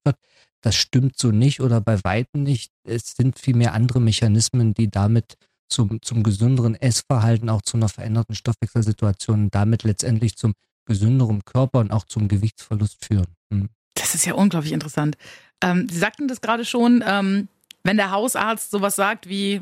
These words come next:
Speaker 2: „Oh, jetzt ist hier ein bisschen, jetzt ist hier ein bisschen was, jetzt kommt hier ein bisschen dazu.“ Ähm, ich habe tatsächlich in meiner Gesundheitskarriere, es, muss ich ganz ehrlich sagen, leider bis zu meinem, ich glaube, einunddreißigsten oder zweiunddreißigsten Lebensjahr, äh, nicht erlebt, dass ein Hausarzt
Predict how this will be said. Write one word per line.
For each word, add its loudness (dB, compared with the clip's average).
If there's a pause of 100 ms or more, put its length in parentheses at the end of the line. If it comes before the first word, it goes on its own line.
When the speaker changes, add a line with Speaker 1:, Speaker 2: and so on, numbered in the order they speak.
(120)
Speaker 2:
„Oh, 2
jetzt -2
ist -2
hier 2
ein 0
bisschen, 0
jetzt -2
ist -8
hier 0
ein 2
bisschen -2
was, 0
jetzt -16
kommt -8
hier 2
ein 4
bisschen 0
dazu.“ 2 (380)
Ähm, -2 (300)
ich 0
habe 2
tatsächlich -2
in 4
meiner 0
Gesundheitskarriere, 0 (880)
es, -4
muss 2
ich -4
ganz -2
ehrlich -2
sagen, -2
leider -4
bis -2
zu -2
meinem, 0
ich -12
glaube, 0
einunddreißigsten -2
oder -4
zweiunddreißigsten -2
Lebensjahr, 0
äh, -4
nicht 2
erlebt, -2
dass -2
ein -2
Hausarzt -4